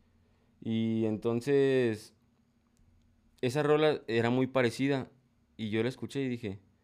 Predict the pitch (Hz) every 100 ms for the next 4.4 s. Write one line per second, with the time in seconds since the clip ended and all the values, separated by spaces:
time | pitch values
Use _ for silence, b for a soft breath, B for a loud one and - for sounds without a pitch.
0 | b b b b b - 107 110 104 -
1 | - 98 - 101 104 113 107 104 113 123
2 | 127 131 120 107 101 98 104 110 117 120
3 | 123 127 131 - - - 104 98 104 113
4 | 117 113 92